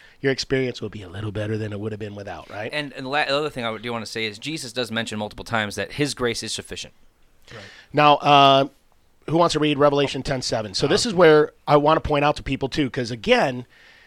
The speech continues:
Speaker 1: people who think the rapture happens before Revelation, you know, uh, chapter f-, uh, fourteen, um, they have no basis for. There is no basis other than some really extrapolated stuff.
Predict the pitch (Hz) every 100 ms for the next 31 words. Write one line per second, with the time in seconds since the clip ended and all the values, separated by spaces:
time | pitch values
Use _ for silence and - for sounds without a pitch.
0 | _ _ - 151 160 175 214 160 151 190
1 | 147 143 135 175 131 131 123 131 135 117
2 | 131 - 143 143 143 139 131 131 139 143
3 | 139 135 - 139 135 139 147 131 120 123
4 | - - - 127 131 - 139 139 127 -
5 | 120 123 113 - 151 139 208 165 131 135
6 | - - _ 147 131 127 127 - 131 151
7 | 180 185 147 151 - 107 110 107 139 -
8 | 160 160 131 139 131 139 139 - 120 147
9 | 147 135 135 117 113 107 135 151 151 143
10 | 131 - 139 131 135 127 120 - 131 110